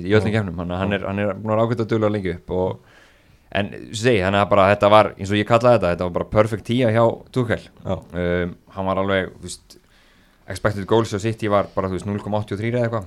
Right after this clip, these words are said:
Speaker 2: Já.
Speaker 1: og Chelsea með eitt komma fimm eða eitthvað svoleiðis, þannig að við vorum bara betri.
Speaker 2: Já.
Speaker 1: Og eiginlega, eiginlega ekkert alvöru tækifæri hjá City í leiknum.
Speaker 2: Nei.
Speaker 1: Það voru bara algjör hálffæri og þeirra bestu menn engan veginn í stuði
Speaker 2: Mhm.
Speaker 1: og Kanté, Jorginho, gjörsamlega frábærir í þessum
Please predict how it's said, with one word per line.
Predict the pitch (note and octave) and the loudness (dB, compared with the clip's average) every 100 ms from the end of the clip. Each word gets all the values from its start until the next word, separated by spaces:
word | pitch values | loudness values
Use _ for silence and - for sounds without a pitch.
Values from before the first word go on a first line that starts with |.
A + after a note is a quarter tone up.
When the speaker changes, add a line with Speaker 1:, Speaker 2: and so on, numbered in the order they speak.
| - | -10
Speaker 2:
Já. | F#2 E2 - F2+ | -12 -12 -12 -6
Speaker 1:
og | F2+ F2+ - - | -4 -4 -6 -6
Chelsea | G#2+ G2+ G2+ | -6 -4 -4
með | F#2+ F#2+ | -4 -6
eitt | - | -8
komma | G#2 F#2+ | -6 -4
fimm | A2+ A#2 | -2 -2
eða | G#2+ | -2
eitthvað | A#2 | -2
svoleiðis, | A#2 - | -4 -4
þannig | F2 E2+ | -4 -4
að | E2+ - _ _ _ _ _ _ _ - | -4 -10 _ _ _ _ _ _ _ -18
við | _ | _
vorum | E2 | -14
bara | - - | -12 -6
betri. | C3 C#3 B2 - _ F#2 | -6 -6 -12 -14 _ -14
Speaker 2:
Já. | F#2 - _ _ - | -14 -14 _ _ -10
Speaker 1:
Og | E2 E2+ F2 E2+ - _ | -4 -2 -2 -6 -14 _
eiginlega, | F#2 F#2+ F#2 - - | -4 -2 -2 -4 -10
eiginlega | G2 F#2+ G#2+ | -8 -8 -10
ekkert | - A2 - | -10 -12 -10
alvöru | B2+ C#3 B2+ | -6 -6 -6
tækifæri | - C3+ C#3 C3 G#2+ | -8 -8 -8 -8 -6
hjá | A#2+ A#2 - | -8 -8 -12
City | C3 B2 A#2+ | -14 -8 -8
í | |
leiknum. | B2 A2+ - - | -8 -10 -14 -12
Speaker 2:
Nei. | F#2 F#2 _ | -10 -10 _
Speaker 1:
Það | - F2+ | -6 -6
voru | F2+ | -4
bara | F#2 G2 | -4 -6
algjör | A2+ G2+ | -6 -6
hálffæri | G#2+ A2 A2 G#2 | -6 -4 -4 -2
og | F#2+ F#2 | -4 -4
þeirra | G2+ G2 | -6 -6
bestu | G#2+ - | -8 -6
menn | G#2 G2+ F#2 | -8 -8 -10
engan | G#2+ A2 G#2+ | -10 -8 -6
veginn | G2+ | -8
í | F#2 | -6
stuði | A#2 A2 G2 G#2 | -6 -6 -10 -10
Speaker 2:
Mhm. | F#2 F#2 | -8 -6
Speaker 1:
og | F2+ - _ _ _ _ | -8 -12 _ _ _ _
Kanté, | G#2+ G2 - | -4 -2 -2
Jorginho, | G#2 G2 A2+ A2+ F#2 - | -2 0 -2 -2 -4 -6
gjörsamlega | G#2 G2 F2 | -6 -6 -10
frábærir | - G#2+ G#2 A#2+ A#2+ G#2+ | -8 -4 0 0 0 -4
í | G#2 | -4
þessum | A2 | -4